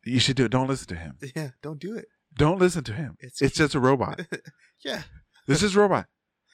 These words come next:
Speaker 2: A
Speaker 1: They don't
Speaker 2: robot that's
Speaker 1: have
Speaker 2: gonna
Speaker 1: feelings.
Speaker 2: kill you.
Speaker 1: They don't have feelings,
Speaker 2: <laughs>
Speaker 1: man.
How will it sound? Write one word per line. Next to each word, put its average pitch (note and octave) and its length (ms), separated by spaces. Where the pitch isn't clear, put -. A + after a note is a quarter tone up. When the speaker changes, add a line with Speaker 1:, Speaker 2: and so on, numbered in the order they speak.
Speaker 2:
A C#3+ 60
Speaker 1:
They C#3 100
don't D#3+ 100
Speaker 2:
robot G3 100
that's G3+ 60
Speaker 1:
have G3 120
Speaker 2:
gonna F3+ 140
Speaker 1:
feelings. A2+ 240
Speaker 2:
kill A3 340
you. C3 340
Speaker 1:
They D3 100
don't G3 120
have F#3 140
feelings, A2+ 340
Speaker 2:
<laughs> - 0
Speaker 1:
man. E2 260